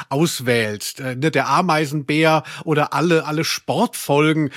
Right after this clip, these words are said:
haben wir ja gemacht, fast von den drei Fragezeichen. Und dann hast du immer gesagt, ja, ich mag die selber gar nicht.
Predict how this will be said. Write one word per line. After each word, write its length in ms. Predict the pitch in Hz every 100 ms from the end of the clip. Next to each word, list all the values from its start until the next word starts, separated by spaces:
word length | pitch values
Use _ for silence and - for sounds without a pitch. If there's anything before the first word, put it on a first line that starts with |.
| - -
haben 180 | 160
wir 60 | 160
ja 100 | 151
gemacht, 420 | 151 147 156 -
fast 300 | - 165 -
von 140 | 170 156
den 100 | 151
drei 220 | 139 151
Fragezeichen. 840 | - 147 165 - 160 165 180 208 - - -
Und 140 | 165
dann 160 | 165 160
hast 160 | -
du 60 | 185
immer 180 | 170 165
gesagt, 240 | 160 151
ja, 80 | 151
ich 140 | 127
mag 200 | 131 -
die 80 | -
selber 460 | - 113 139 165 147
gar 300 | 127 131 147
nicht. 320 | 151 143